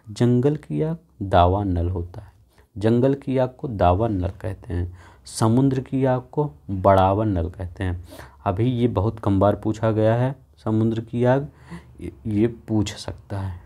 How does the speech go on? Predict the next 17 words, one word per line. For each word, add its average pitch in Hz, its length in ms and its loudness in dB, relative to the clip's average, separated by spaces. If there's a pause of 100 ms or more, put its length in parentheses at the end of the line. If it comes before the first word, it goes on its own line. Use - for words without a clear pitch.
(140)
ठीक 151 160 0
है, 95 280 -4
याद 95 260 4
रखिएगा, 117 460 -2 (580)
पूछ 110 220 0
सकता - 420 -12
है। 95 180 -6 (1200)
दावा 101 320 4
नल 107 180 2
तो 101 100 -2
बहुत 92 200 0
बार 87 180 -2
पूछा - 280 -12
गया 92 160 -10
है, 92 160 -10 (380)
समुद्र 107 460 0
की 101 280 -4